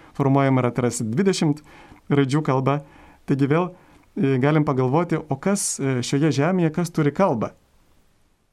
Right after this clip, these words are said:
Paprastai kalbą turi tik žmogus, ar ne? Nė vienas gyvūnas, nė viena gyvūnų rūšis neturi savo kalbos.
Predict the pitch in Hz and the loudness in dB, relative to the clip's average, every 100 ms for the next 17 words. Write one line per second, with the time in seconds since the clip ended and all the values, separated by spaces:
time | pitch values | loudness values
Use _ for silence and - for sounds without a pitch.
0 | _ _ - 131 127 165 160 156 156 151 | _ _ -6 -4 -2 -2 0 0 0 0
1 | 160 151 127 123 160 202 - - 123 196 | 0 0 0 2 2 0 -2 -2 0 2
2 | 165 143 175 180 127 127 147 220 170 143 | 2 4 4 2 2 0 2 0 0 0
3 | 139 160 151 151 151 131 185 196 - - | 2 2 2 2 2 2 0 -4 -8 -20
4 | - _ 143 135 175 165 156 151 139 139 | -20 _ 0 2 2 0 0 0 0 0
5 | 139 156 135 - | 0 2 0 -2